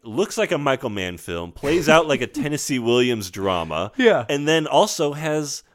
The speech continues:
Speaker 1: a literal, like, cartoon character type, uh, villain
Speaker 2: Yeah.
Speaker 1: as your parasite.
Speaker 2: That's just like an evil
Speaker 1: That eats
Speaker 2: Looney
Speaker 1: brains.
Speaker 2: Tunes guy that eats bl-,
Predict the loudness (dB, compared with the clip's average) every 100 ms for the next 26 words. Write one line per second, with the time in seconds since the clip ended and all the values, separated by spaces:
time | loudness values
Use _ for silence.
0 | -6 -6 -6 -14 -4 2 2 2 2 0
1 | -4 -6 -8 -6 -8 -8 -8 -6 -8 -8
2 | -10 -10 -6 -6 -6 -4 -2 -2 -4 -2
3 | 0 0 -6 -8 -10 -8 -8 -8 -8 -10
4 | -10 -12 -14 -16 _ -10 -8 -14 -12 -10
5 | -8 -10 -10 -10 -4 -4 0 0 0 -6
6 | -6 -4 0 2 0 0 -4 -4 -4 -6
7 | -4 -4 -4 -8 -10 -14 -14 -14